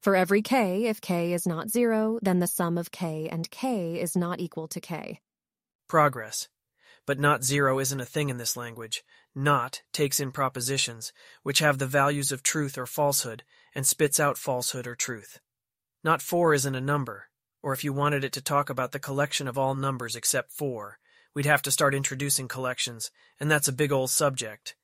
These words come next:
Speaker 2: Not equal to isn't already a symbol in our language either,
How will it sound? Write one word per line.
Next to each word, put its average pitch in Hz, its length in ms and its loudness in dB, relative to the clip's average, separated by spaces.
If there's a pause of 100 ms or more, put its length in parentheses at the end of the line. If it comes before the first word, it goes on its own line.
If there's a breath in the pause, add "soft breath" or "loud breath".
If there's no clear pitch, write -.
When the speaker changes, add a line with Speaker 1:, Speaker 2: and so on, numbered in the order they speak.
(300)
Speaker 2:
Not 147 240 4
equal 143 240 -2
to 143 260 0
isn't 135 220 -2
already 131 360 -2
a 117 40 -2
symbol 143 360 0
in 127 80 -4
our 123 140 -4
language 127 400 -6
either, 117 480 -4